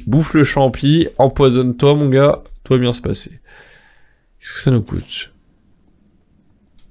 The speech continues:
Ouais. Euh, qu'est-ce qu'il me faudrait pour faire un autre coffre ou un plus grand coffre ? On va faire juste un autre coffre déjà.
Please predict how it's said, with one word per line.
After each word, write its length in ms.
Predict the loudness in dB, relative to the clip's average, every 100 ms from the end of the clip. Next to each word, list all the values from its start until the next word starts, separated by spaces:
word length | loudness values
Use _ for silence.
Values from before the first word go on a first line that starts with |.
| -20 -20 _ _ _ _ _ _ -2
Ouais. 300 | 0 0 -4 -20 -20 -20 -20 -20 -20 _ -20 -20 -20 -20 -20 -20 -20 -20 -20 -20 -20 _ _ _ -12 -4
Euh, 280 | 0 0 0
qu'est-ce 220 | -4 -4
qu'il 100 | -4
me 40 |
faudrait 280 | -2 0 0
pour 180 | -2 -6
faire 160 | -2
un 160 | 0 0
autre 160 | -4 -4
coffre 440 | -2 -2 -2 -8 -6
ou 80 |
un 60 | -6
plus 240 | -4 -4
grand 140 | -2 -4
coffre ? 320 | -6 -10 -6
On 60 | -6
va 40 |
faire 220 | -4 -4
juste 220 | -6 -6
un 60 | -6
autre 140 | -6
coffre 240 | -6 -8 -8
déjà. 340 | -12 -12 -16